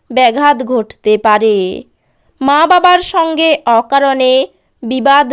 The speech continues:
বাধতে পারে। শ্বশুরকুলকে সাহায্য করতে হতে পারে। সন্তানের চাকরি প্রাপ্তির যোগ। বন্ধুদের সঙ্গে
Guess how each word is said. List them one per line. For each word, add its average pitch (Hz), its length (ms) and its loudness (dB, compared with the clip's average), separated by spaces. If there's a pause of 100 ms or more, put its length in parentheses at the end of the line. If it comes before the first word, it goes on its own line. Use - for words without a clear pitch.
(100)
বাধতে 214 500 -2 (100)
পারে। 208 360 0 (760)
শ্বশুরকুলকে 359 960 0
সাহায্য 269 500 -2 (180)
করতে 269 480 0
হতে 220 380 -4
পারে। 214 380 2 (760)
সন্তানের 277 720 0
চাকরি 269 460 -2
প্রাপ্তির 247 720 -2
যোগ। 196 400 0 (640)
বন্ধুদের 311 640 2
সঙ্গে 302 520 0